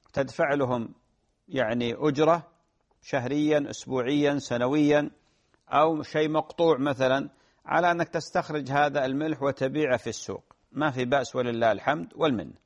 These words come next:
شيخة من ر-، من رأس الخيمة بالأمس تسأل، تقول: "آه، هل يعتبر إزالة الشعر الزائد من الحواجب من النمص؟" شيخة بارك الله فيك، أولا بالنسبة ل،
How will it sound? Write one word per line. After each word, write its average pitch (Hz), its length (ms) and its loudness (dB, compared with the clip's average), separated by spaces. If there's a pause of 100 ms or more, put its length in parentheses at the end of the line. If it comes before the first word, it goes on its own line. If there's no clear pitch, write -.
(1080)
شيخة 180 380 0
من 147 80 2
ر-، 147 360 -2
من 127 360 -2
رأس 135 380 0
الخيمة 123 560 0
بالأمس 117 460 -4
تسأل، 120 380 -2
تقول: 123 500 -2
"آه، 117 180 2 (380)
هل 120 360 0
يعتبر 131 480 0
إزالة 127 440 2
الشعر 110 840 -2 (380)
الزائد 117 520 0
من 117 120 -6
الحواجب 117 580 0
من 120 140 -4
النمص؟" 120 460 -4 (260)
شيخة 175 320 -2
بارك 143 320 2
الله 104 140 -4
فيك، 117 240 -10
أولا 190 420 0
بالنسبة 151 520 -4
ل، 117 360 0